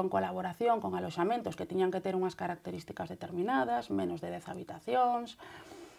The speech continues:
mm, cos, eh, aloxamentos que quixeron participar, montouse todo o produto turístico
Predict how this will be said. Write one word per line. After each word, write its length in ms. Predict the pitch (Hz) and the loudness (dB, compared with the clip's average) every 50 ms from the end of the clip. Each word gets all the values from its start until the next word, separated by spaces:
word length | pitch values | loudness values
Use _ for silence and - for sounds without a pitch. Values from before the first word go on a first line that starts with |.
| - _ - | -20 _ 2
mm, 920 | 214 214 208 208 202 202 202 196 196 196 190 190 185 185 196 196 185 185 180 - | 4 6 6 6 6 4 4 4 4 4 6 6 6 6 6 6 6 4 2 4
cos, 360 | - 208 190 185 185 - - | 6 8 8 8 8 6 4
eh, 220 | 190 185 185 185 | 4 6 6 6
aloxamentos 560 | 180 180 185 175 185 180 196 214 220 214 196 | 4 4 2 2 2 2 2 2 2 0 -2
que 80 | - 170 | -4 -4
quixeron 360 | - 175 165 190 190 190 190 | -4 -2 0 0 0 0 0
participar, 680 | 185 190 - - 196 - 196 - - - - - - - - - - - - - - | 0 -2 -2 -2 -2 -2 -2 2 6 6 6 6 4 0 -8 -16 -16 -16 -18 -8 0
montouse 600 | 202 196 196 190 190 196 196 190 196 196 202 196 | 4 4 6 6 6 6 6 6 6 4 2 0
todo 400 | 196 208 196 196 190 196 190 190 | 2 2 2 4 4 4 4 4
o 80 | 196 190 196 | 4 2 2
produto 400 | - 202 190 196 208 196 - 202 | 0 2 2 2 2 2 2 2
turístico 720 | 202 202 208 233 247 262 - - 294 302 - 320 330 320 | 2 2 0 0 0 -4 0 0 0 4 4 4 4 4